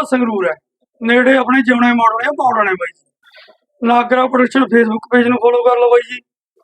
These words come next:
ਤੇ ਨਾਗਰਾ ਪ੍ਰੋਡਕਸ਼ਨ YouTube ਚੈਨਲ ਨੂੰ ਕਰ ਲਓ ਸਬਸਕ੍ਰਾਈਬ, ਬੈਲ ਵਾਲਾ ਬਟਨ ਵੀ ਦਬਾ ਲਿਓ ਤਾਂ ਕਿ ਆਉਣ ਵਾਲੀਆਂ ਵੀਡੀਓਆਂ ਦੀ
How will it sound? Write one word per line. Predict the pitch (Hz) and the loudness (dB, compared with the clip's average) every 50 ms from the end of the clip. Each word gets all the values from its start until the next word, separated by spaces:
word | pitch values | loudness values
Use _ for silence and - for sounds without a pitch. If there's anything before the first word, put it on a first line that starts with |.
| _ _ _ _ | _ _ _ _
ਤੇ | 262 262 254 | -4 -2 0
ਨਾਗਰਾ | 254 247 240 240 240 233 240 247 254 | 2 4 4 2 2 0 0 0 0
ਪ੍ਰੋਡਕਸ਼ਨ | 254 254 247 233 - 254 247 233 214 | 0 0 -2 0 0 0 -2 0 2
YouTube | 247 277 262 311 277 240 | 0 0 0 0 -2 0
ਚੈਨਲ | 262 262 254 247 247 | 0 0 2 2 2
ਨੂੰ | 247 247 240 - _ - 359 - _ _ _ _ _ | 2 0 -2 -6 _ -20 -20 -20 _ _ _ _ _
ਕਰ | - 247 240 233 | 0 2 2 2
ਲਓ | 233 240 247 247 | 0 -4 -8 -8
ਸਬਸਕ੍ਰਾਈਬ, | - - 240 233 - _ 262 226 220 226 233 233 240 233 _ _ _ _ _ _ _ _ 339 339 349 349 - _ | -10 -10 -10 -10 -10 _ -6 -4 -4 -4 -4 -4 -6 -6 _ _ _ _ _ _ _ _ -20 -20 -20 -20 -6 _
ਬੈਲ | 220 220 226 233 233 247 | 0 0 0 2 2 2
ਵਾਲਾ | 247 247 247 247 240 | 2 2 2 2 0
ਬਟਨ | 233 220 208 220 220 | 0 -2 -2 -6 -8
ਵੀ | 226 | -2
ਦਬਾ | 226 233 226 220 240 | 0 0 0 2 2
ਲਿਓ | 233 233 240 233 _ _ _ _ _ _ _ - | 2 2 2 0 _ _ _ _ _ _ _ -20
ਤਾਂ | - - 247 233 240 | -6 -2 0 0 0
ਕਿ | 226 233 269 269 | 0 0 0 2
ਆਉਣ | 247 240 240 240 | 2 2 2 4
ਵਾਲੀਆਂ | 233 240 240 233 | 4 4 4 2
ਵੀਡੀਓਆਂ | 226 220 233 233 262 262 247 | 0 -6 -8 -6 -6 -6 -6
ਦੀ | 254 - | -6 -12